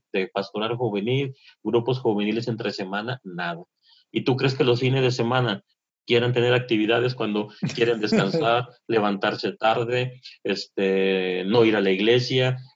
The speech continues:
Speaker 1: ver a la novia o salir ahí? Entonces sí, es un, son temas muy difíciles, que tiene que ser un impacto ahí para que lo mismo, que, por ejemplo, en Semana Santa, en verano, se acercan un poquito más en diciembre,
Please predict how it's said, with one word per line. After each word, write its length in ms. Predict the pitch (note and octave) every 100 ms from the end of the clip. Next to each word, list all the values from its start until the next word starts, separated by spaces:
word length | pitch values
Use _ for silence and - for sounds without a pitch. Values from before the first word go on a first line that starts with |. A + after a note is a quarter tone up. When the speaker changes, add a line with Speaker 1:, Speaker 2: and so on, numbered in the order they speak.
| _
Speaker 1:
ver 180 | A2 A#2
a 60 | A2
la 120 | F#2+
novia 680 | A2 B2+ C3 C3 C3 B2+ _
o 100 | A2
salir 380 | G#2 G2+ G#2+ A2+
ahí? 100 | A2
Entonces 400 | B2+ A2+ G#2 A2+
sí, 120 | - G#2
es 120 | -
un, 340 | G#2 A2+ A2 -
son 200 | G#2+ A2+
temas 400 | G#2+ A2+ B2+ B2+
muy 160 | G#2+ D3+
difíciles, 540 | C3 B2 B2+ B2 F#2 F#2
que 120 | -
tiene 180 | B2 C3
que 80 | B2+
ser 120 | C3+
un 60 | C#3
impacto 580 | A2 G#2+ A2+ B2+ - A#2+
ahí 180 | A#2+ B2
para 240 | C#3 B2+
que 200 | - - _ _ _ _ G#2+
lo 120 | G#2
mismo, 280 | A2 A#2 B2
que, 120 | B2
por 100 | B2
ejemplo, 240 | D3+ F3
en 60 | C#3
Semana 320 | C3 C#3+ D3
Santa, 400 | D3 C#3+ D3 D#3
en 100 | B2+
verano, 400 | A2+ C3 D#3 E3+ _ _ _ _
se 220 | - A2+
acercan 360 | G2+ A#2+ B2 A#2+
un 100 | A#2+
poquito 360 | A#2+ A2+ G#2
más 180 | G2+ G2+
en 100 | G2
diciembre, 580 | F#2+ - G#2 G2 -